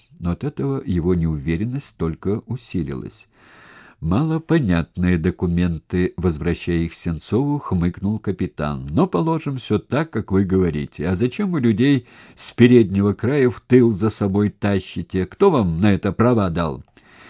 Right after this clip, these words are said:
Еще с той минуты, как нечто подобное сказал ему лейтенант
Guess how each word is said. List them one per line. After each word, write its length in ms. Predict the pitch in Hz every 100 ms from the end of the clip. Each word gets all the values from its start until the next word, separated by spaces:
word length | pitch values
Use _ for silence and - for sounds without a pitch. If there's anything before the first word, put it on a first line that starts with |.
| - - - -
Еще 380 | 104 139 - 143
с 140 | -
той 180 | 131 131
минуты, 480 | 120 120 120 113 113
как 240 | 110 107
нечто 320 | 107 104 -
подобное 540 | 92 95 90 92 87 92
сказал 420 | - 90 90 87
ему 200 | 82 87
лейтенант 600 | 90 - 90 85 85